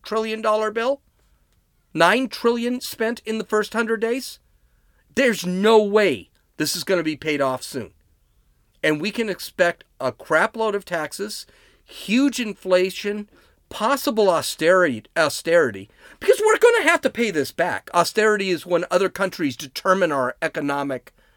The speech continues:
uh, uh, economic directions, because we, uh, got loans from somebody. Where do we get 'em from? Other countries.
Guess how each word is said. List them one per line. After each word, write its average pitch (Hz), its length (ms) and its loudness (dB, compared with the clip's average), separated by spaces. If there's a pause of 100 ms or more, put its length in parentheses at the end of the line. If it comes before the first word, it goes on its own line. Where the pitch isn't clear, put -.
(540)
uh, 123 300 -2 (240)
uh, - 100 -4 (120)
economic 151 640 0 (120)
directions, - 680 0 (640)
because 185 320 2 (100)
we, 185 460 -4 (720)
uh, - 100 -16 (180)
got 160 280 2
loans 185 420 6
from 139 180 -6
somebody. 139 500 0 (260)
Where 170 160 6
do 214 80 4
we 185 100 -2
get 165 180 0
'em 196 100 -2
from? 214 240 0 (200)
Other 170 200 2
countries. 185 360 -2